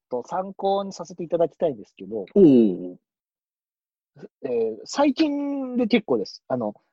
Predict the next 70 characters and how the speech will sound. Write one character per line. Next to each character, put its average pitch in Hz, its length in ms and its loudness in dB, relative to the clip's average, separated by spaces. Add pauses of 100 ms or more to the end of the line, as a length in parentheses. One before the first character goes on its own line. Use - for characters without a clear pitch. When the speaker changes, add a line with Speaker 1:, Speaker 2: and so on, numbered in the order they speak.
(360)
Speaker 1:
今 208 220 4
ま 277 100 4
で 156 120 0
ど 226 200 2
ん 185 140 -2
な、 107 240 -6 (340)
Speaker 2:
う 107 60 -6
ん。 92 200 -12 (220)
Speaker 1:
そ 113 140 -16
の、 95 400 -18 (420)
リ 120 140 -8
ク 151 160 2
エ 143 40 4
ス - 60 -14
ト 127 80 -6
み 107 100 -12
た 98 100 -8
い 90 40 -14
な 87 80 -16
の 87 100 -16
あ 90 40 -12
り 98 80 -10
ま 101 100 -14
し - 80 -18
た？ - 100 -20 (440)
な 156 80 -4
ん 160 40 -6
か 117 80 -4 (180)
被 220 60 2
っ 311 60 0
た 156 120 2
ら 123 80 -2
嫌 117 80 -6
な 101 100 -14
ん 90 60 -16
で。 - 100 -20 (580)
Speaker 2:
あ 202 60 8
ー、 190 580 8
結 - 280 0 (120)
構 165 200 4
ね、 127 160 2
い 120 40 4
ろ 135 160 4
い - 20 2
ろ 135 140 2
あ 131 40 0
る 127 60 -4
ん 113 40 -8
だ 98 80 -4
よ 92 80 -6
ね。 90 140 -10
ち - 100 -12
ょ - 20 -6
っ - 40 -20 (100)
と。 92 200 -6 (1600)
Speaker 1:
お、 175 160 4 (880)
調 170 220 -2
べ 151 80 -2
て 143 80 -2
く - 100 -6
れ 113 80 -10
る 123 120 -10
ん 110 40 -16
だ。 - 100 -20 (520)
あ - 100 -10
り 135 100 -6
が 131 120 -4
と 120 80 -12
う。 104 60 -6
Speaker 2:
ね。 92 180 -10